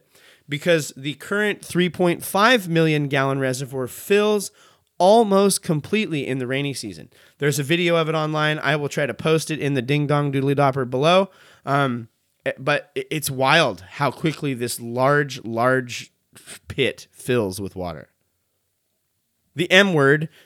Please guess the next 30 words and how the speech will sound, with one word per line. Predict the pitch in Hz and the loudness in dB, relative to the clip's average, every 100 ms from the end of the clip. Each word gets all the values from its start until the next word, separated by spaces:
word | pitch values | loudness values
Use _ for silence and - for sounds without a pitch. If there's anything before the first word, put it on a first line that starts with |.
| - | -12
still | - - 202 208 - | -10 0 0 2 0
oversees | 165 151 147 147 131 120 | 0 -2 -4 -4 -6 -8
this, | 80 - - _ _ _ | -12 -14 -20 _ _ _
and | 147 147 143 - _ _ - | 0 0 0 -8 _ _ -6
it | 165 | 0
is | 175 147 | 0 2
estimated | 196 214 202 175 160 160 | 0 0 0 2 2 2
they | 156 151 | 2 2
serve | - 156 147 | 2 2 2
about | 143 135 127 - | 0 2 0 -2
twelve | - - 180 202 220 196 | -10 0 2 2 0 -4
point | - 165 147 135 | -2 2 2 0
seven | - 170 165 175 160 | -2 -2 0 -2 -6
two | 151 135 | -6 -4
million | 135 156 190 190 185 | -2 -2 -2 -2 -6
people | - 165 139 95 | -6 -6 -6 -10
per | - 139 120 | -8 -6 -4
day. | 110 98 73 _ _ _ _ _ _ _ _ _ _ _ _ | -4 -6 -8 _ _ _ _ _ _ _ _ _ _ _ _
They | 117 151 160 | 0 0 2
own | 156 160 160 165 165 | 2 2 2 -2 -4
and | 135 139 - | -2 -2 0
oversee | 147 143 147 - 147 143 | -2 -2 -6 -6 -4 -4
five | 135 - 156 170 | -6 -2 0 0
hundred | 160 170 156 | -2 -4 -4
and | 143 | -6
sixty | - 196 196 - 185 | -4 -2 -2 -4 -4
miles | 170 147 151 151 151 151 151 | -2 -2 0 -2 -2 -4 -6
of | - 127 | -4 -4
intercepting | - 151 156 143 151 139 143 135 | -4 -4 -2 -4 -6 -6 -10 -10
sewers, | 123 135 131 127 127 - | -10 -8 -8 -8 -10 -14